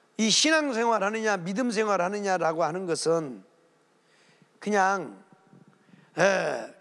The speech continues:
교회를 다니느냐 안 다니느냐,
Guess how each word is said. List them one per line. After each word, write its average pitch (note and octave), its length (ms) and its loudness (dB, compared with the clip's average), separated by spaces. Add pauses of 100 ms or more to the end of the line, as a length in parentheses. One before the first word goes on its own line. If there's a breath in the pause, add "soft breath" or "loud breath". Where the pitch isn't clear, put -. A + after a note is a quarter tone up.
교회를 G3+ 560 2
다니느냐 F3+ 760 -4
안 D#3+ 220 -10
다니느냐, E3+ 760 -2